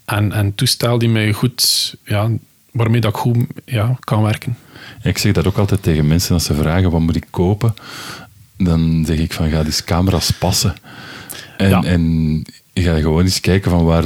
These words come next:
Speaker 2: dat je het beste bij voelt. En dat is niet noodzakelijk technisch het beste toestel, maar dat is wel het toestel waar dat jij de beste connectie mee hebt.
Speaker 1: Ja.
Speaker 2: Eh, dat vind ik zelf enorm belangrijk, van een toestel in mijn handen te hebben waar ik graag mee werk.
Speaker 1: Ja, ja. Dat,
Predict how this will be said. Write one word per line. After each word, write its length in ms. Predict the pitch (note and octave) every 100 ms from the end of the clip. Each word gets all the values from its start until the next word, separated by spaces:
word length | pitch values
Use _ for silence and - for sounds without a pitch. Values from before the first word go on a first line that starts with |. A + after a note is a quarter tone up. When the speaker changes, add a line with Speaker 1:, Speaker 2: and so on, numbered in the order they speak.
| E2 E2
Speaker 2:
dat 120 | E2
je 60 |
het 180 | D#2+ C#2+
beste 300 | D#2 F#2 B2+
bij 180 | A2 G2+
voelt. 240 | G2 G2+
En 100 | F2
dat 100 | E2+
is 200 | F2 F#2
niet 160 | F#2 F2
noodzakelijk 600 | E2 D#2 - E2+ - E2+
technisch 420 | - F2+ - G#2
het 160 | G2+ F2
beste 280 | G2 - G2+
toestel, 480 | G#2 G2+ - G#2 G2+ - - - - -
maar 120 | F2+
dat 100 | E2
is 80 | -
wel 100 | D#2+
het 160 | -
toestel 380 | - F2 - F2
waar 120 | D#2 -
dat 200 | C#2 C#2
jij 360 | C#2 C#2+ F#2 E2+ -
de 200 | - E2+
beste 340 | D2 - -
connectie 460 | - D#2 E2 - F#2
mee 140 | D#2
hebt. 260 | D#2 - -
Speaker 1:
Ja. 140 | -
Speaker 2:
Eh, 220 | D2+ D2+ D2+
dat 100 | E2
vind 140 | - E2+
ik 80 |
zelf 300 | - E2+ E2
enorm 360 | E2 D#2 E2 E2+
belangrijk, 440 | D2 D#2 F2+ F2
van 140 | - D#2
een 160 | D2+
toestel 340 | - F2+ - F#2
in 80 | E2+
mijn 120 | E2
handen 200 | F2+ F2
te 80 | D#2+
hebben 260 | E2+ E2+ - - - - -
waar 120 | D2
ik 120 | -
graag 320 | - D2+ D3+ -
mee 140 | F#2
werk. 300 | D#2+ D#2 - - -
Speaker 1:
Ja, 180 | - A2+ - - _ _ _ -
ja. 300 | A2 C3 - -
Dat, 180 | -